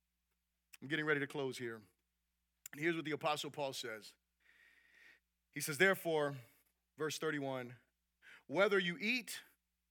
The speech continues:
or drink or whatever you do, do all to the glory of God.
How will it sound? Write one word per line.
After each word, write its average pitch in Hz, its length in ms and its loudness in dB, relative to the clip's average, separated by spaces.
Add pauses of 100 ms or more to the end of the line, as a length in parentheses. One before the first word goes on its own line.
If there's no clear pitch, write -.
or 190 160 0
drink 143 360 -4 (800)
or 180 160 4
whatever 262 360 8
you 269 160 4
do, 226 260 2 (720)
do 180 240 -2
all 240 580 6 (140)
to - 80 -12
the 127 80 -10
glory 170 640 -2 (360)
of 117 100 -20
God. 113 120 -14